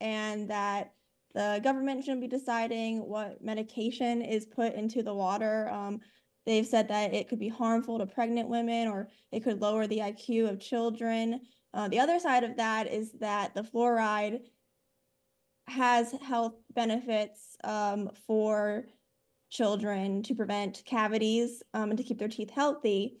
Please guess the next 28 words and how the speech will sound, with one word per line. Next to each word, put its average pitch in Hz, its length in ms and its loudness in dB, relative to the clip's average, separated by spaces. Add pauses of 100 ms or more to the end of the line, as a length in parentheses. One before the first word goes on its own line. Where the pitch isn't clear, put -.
(420)
and 220 680 2
especially 226 840 2
children 202 760 -2 (140)
who 226 180 2
may 208 220 2
not 196 320 -2
be 202 80 0
able 202 160 -2
to 202 380 -2
go 208 120 -2
to 226 120 2
the 196 80 -2
dentist, 214 560 -2
maybe 202 180 -4
whose 208 140 -2
parents 208 440 -2
can't - 220 -4
afford 269 280 2
to 254 60 0
do 185 140 -2
that. 190 300 -2 (340)
So 220 400 8
there's 226 360 4
two 294 360 2
sides 247 320 2
of 214 60 -2
that 214 120 0
argument, 214 680 -2